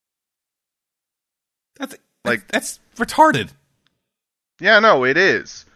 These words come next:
Speaker 2: I agree with you. But that's why they did it.
Speaker 1: It's like the
Speaker 2: It was
Speaker 1: fucking
Speaker 2: so
Speaker 1: D V D,
Speaker 2: that they
Speaker 1: it's like,
Speaker 2: could
Speaker 1: it's like
Speaker 2: attempt
Speaker 1: the,
Speaker 2: to charge more.
Speaker 1: it's like the fucking D V Ds only have half the episodes on them that are out of order.
Speaker 2: Ugh.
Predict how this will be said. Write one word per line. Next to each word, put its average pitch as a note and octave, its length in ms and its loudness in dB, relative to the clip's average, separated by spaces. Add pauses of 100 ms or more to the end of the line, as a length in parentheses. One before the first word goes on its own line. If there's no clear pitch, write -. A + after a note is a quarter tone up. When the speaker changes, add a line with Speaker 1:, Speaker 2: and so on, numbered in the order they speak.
(420)
Speaker 2:
I A#2 140 2
agree D3 280 -2
with C#3 240 -6
you. F#2+ 240 -12 (460)
But B2 160 -2
that's C3 260 2
why A#2 360 2
they G#2+ 160 -4
did G#2 180 -4
it. - 240 -10 (140)
Speaker 1:
It's C#3 100 -8
like G#3+ 80 -2
the A3 120 -2
Speaker 2:
It A#3+ 60 2
was A3 140 0
Speaker 1:
fucking - 0 -
Speaker 2:
so D#3 160 0
Speaker 1:
D - 0 -
V - 0 -
D, G#2+ 100 -2
Speaker 2:
that - 80 -10
they C3 60 2
Speaker 1:
it's A#2+ 60 2
like, A2+ 60 0
Speaker 2:
could B2+ 100 0
Speaker 1:
it's - 140 -8
like C3 80 0
Speaker 2:
attempt G3+ 140 -6
Speaker 1:
the, A#2+ 80 -6
Speaker 2:
to - 40 -20
charge G#2+ 400 -2
more. C2+ 340 -14
Speaker 1:
it's B2+ 80 -4
like A3+ 100 0
the B3+ 60 -2
fucking B3 200 0
D G#3 160 2
V G#3+ 100 -2
Ds G#3 200 0
only F#3 200 2
have D#3+ 180 -2
half D#3+ 260 -4
the D#3 80 0
episodes C#3+ 360 -2
on B2+ 100 0
them B2+ 80 -2
that B2+ 140 -2
are B2 100 2
out B2 180 2
of A2+ 60 -2
order. G#2 320 -2 (1400)
Speaker 2:
Ugh. G#2+ 840 -4